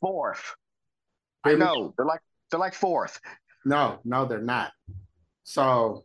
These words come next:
Speaker 2: here's the problem with the Cowboys.
Speaker 1: Jesus Christ, we turned this to a Cowboys podcast.
Speaker 2: The Cowboys are a blue blood organization because of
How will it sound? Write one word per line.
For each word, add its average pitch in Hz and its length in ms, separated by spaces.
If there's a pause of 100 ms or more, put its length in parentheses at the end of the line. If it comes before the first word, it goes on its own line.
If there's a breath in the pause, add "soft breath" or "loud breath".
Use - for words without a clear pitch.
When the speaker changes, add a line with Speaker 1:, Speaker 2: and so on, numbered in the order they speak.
(120)
Speaker 2:
here's 160 240
the 170 60
problem 151 320
with 131 120
the 120 60
Cowboys. - 720 (680)
Speaker 1:
Jesus 95 380
Christ, 90 380
we 101 100
turned 95 260
this 92 80
to 95 160
a - 20
Cowboys 92 480
podcast. 90 600 (180)
Speaker 2:
The 113 120
Cowboys 120 1080 (320)
are 110 680 (180)
a 123 180
blue 123 560
blood 147 420 (120)
organization 117 1040 (840)
because 117 540
of 110 320